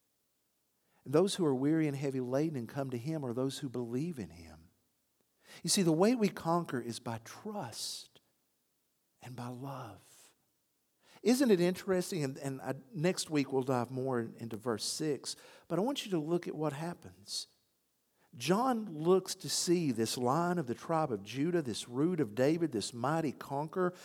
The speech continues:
and we almost expect for him to, to turn around and see this man standing six-foot-four, muscular, with a jaw like iron, set and standing. But you know what he sees? A lamb.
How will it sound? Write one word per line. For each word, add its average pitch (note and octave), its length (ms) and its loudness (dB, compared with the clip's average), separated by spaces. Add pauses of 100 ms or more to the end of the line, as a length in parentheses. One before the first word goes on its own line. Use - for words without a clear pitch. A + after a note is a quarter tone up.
(160)
and D3 100 2
we D#3 60 8
almost G#3 320 4
expect G3+ 440 2
for D#3+ 140 0
him D3 140 2
to, - 160 -2
to C3 160 -2
turn F#3+ 200 -2
around E3+ 360 4
and A#2 100 -2
see F#3+ 300 0
this C3+ 260 2 (280)
man F3 360 6
standing E3+ 540 4
six-foot-four, F3 1120 4
muscular, F3+ 640 6
with C3 180 6
a A2 60 4
jaw D3 500 4
like C#3+ 420 6
iron, E3 400 4 (220)
set F#3+ 380 6
and C3+ 100 -8
standing. F#3 520 2
But E3+ 180 0
you F3 40 2
know G3 80 8
what G#3 120 6
he F3+ 80 4
sees? A3+ 640 0 (1800)
A B2+ 60 0
lamb. A#2 460 0